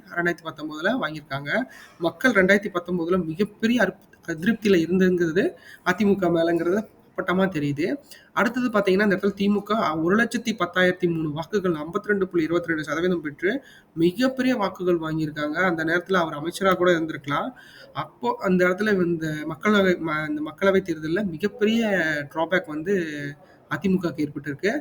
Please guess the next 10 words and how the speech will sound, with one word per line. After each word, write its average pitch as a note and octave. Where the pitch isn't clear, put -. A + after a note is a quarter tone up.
திமுகவுக்கு B3+
மிகப்பெரிய G3
அப்ரீச் G#3
கிடைச்சிருக்கு. D3
அதுங்கிறது, D#3
அஹ், D3+
அப்-, -
மேல E3+
போயிருக்காங்க D#3+
அப்படிங்கிறது D3